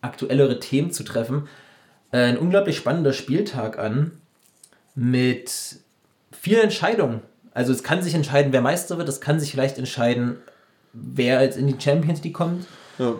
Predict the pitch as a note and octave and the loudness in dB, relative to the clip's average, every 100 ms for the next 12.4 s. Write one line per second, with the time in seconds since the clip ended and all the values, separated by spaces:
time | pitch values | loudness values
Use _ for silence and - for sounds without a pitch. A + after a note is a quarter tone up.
0 | - _ _ _ - C#3 C3 A#2 - A#2 | -8 _ _ _ -4 2 4 2 -2 2
1 | A#2 A2+ A2 G#2 G2+ G#2 C3 A#2+ A2+ C3+ | 2 2 -2 -4 -6 -4 -4 -4 -4 -2
2 | A#2+ A#2 B2 - - G#2 A2 G#2+ G#2 A#2 | 0 0 -2 -4 -4 -4 -4 -4 -4 -2
3 | A#2 C#3 D3+ D3 B2+ A2+ A#2 E3+ - - | 4 4 4 0 -4 -4 0 0 0 -4
4 | F3+ D#3 D#3 - - D3 D3+ C#3 B2+ C#3+ | -4 -2 -2 -2 2 4 4 0 -2 2
5 | E3 E3 - G3+ - A#2 G#2+ A2 D3+ D#3 | 2 0 0 -2 -2 -4 -4 -2 -2 0
6 | D3 C#3 A#2+ B2+ A#2+ D#3+ F3+ F3+ F3+ F3+ | -2 0 0 -2 -2 -2 -2 -2 -4 -8
7 | - _ - B2+ D3 E3+ - C3 D3+ F3 | -16 _ -14 -2 -2 -2 -4 0 2 2
8 | E3 D3+ D3+ - - - - B2 A#2+ A#2 | 0 -2 -4 -10 -12 -12 -8 -6 -4 -6
9 | - - - - - C#3+ B2+ B2 B2 C3+ | -10 -16 -10 -8 -6 -6 -8 -6 -2 2
10 | D#3 D#3 B2+ A2+ A#2+ E3 F3 - - C3+ | 2 2 -2 -2 0 0 -2 -6 -4 -2
11 | E3+ D3+ - D#3+ D3+ - - - - - | -2 -4 -2 -2 -2 -6 -8 -8 -10 -4
12 | A#2+ C#3 F3+ F#3+ | 0 0 -2 -8